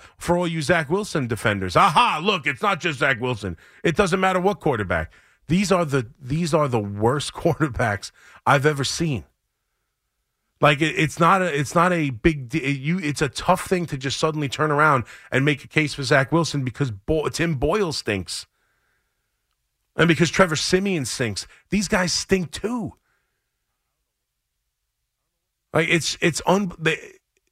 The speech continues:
this is not bringing in a legitimate quarterback, and he's struggling as well. Like, this is, these are all terrible quarterbacks, as bad as, as Zach Wilson, or worse imaginable, if you can believe that.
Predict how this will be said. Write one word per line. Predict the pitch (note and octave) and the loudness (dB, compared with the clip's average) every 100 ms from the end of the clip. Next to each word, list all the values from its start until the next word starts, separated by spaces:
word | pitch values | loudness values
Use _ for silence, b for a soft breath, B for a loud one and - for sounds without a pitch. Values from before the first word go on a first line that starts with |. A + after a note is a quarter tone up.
| _ | _
this | D#3+ G3 G#3 | -4 -2 0
is | G3+ | 2
not | G#3 E3+ | 2 2
bringing | G3+ G3 | 2 2
in | F#3+ | 0
a | F3 | 0
legitimate | D#3 B2 F#3 F3+ | 0 0 0 0
quarterback, | - G3 A3 E3 D3+ B2+ | 0 0 2 4 2 2
and | B2+ | -2
he's | F#3 | -2
struggling | - F3+ D#3+ D#3 D3+ | 0 0 0 -2 -2
as | B2+ | -2
well. | D3+ A#3+ | -2 -2
Like, | B3 C3+ A#2+ | -2 -4 -4
this | A3 G#3+ | -6 -4
is, | F3+ C#3 b b b b | -4 -4 b b b b
these | - A3 F#3 | 0 2 4
are | F3+ | 4
all | F#3 G#3+ G3+ C#3+ - _ _ | 2 2 0 -4 -8 _ _
terrible | - F3+ A3 G#3+ F#3 | -2 2 4 2 0
quarterbacks, | F3 F#3+ A3+ F#3+ D#3+ - | 0 2 2 2 0 2
as | D3+ D#3 | 0 0
bad | A2+ F3 F#3 F#3 | 2 2 4 0
as, | E3+ C3+ - | -2 -6 0
as | D#3+ | 0
Zach | C#3+ F3+ F3 | 2 0 2
Wilson, | E3 A#3+ - E3 F2 _ _ _ _ _ _ _ - | 0 -2 -2 -2 -4 _ _ _ _ _ _ _ 2
or | E3 | 2
worse | C3+ G#3+ B3 - - - | 4 4 4 -2 -6 -2
imaginable, | C3 B2 A#2+ A#2 G#2 F2 D#2 _ _ _ _ _ _ _ _ _ _ _ | 2 4 2 0 -2 -4 -12 _ _ _ _ _ _ _ _ _ _ _
if | C3+ C3 | -4 -2
you | |
can | C3 B2+ | -2 -2
believe | A#2+ A#2 F#2+ | 0 0 -2
that. | F2 - | -6 -12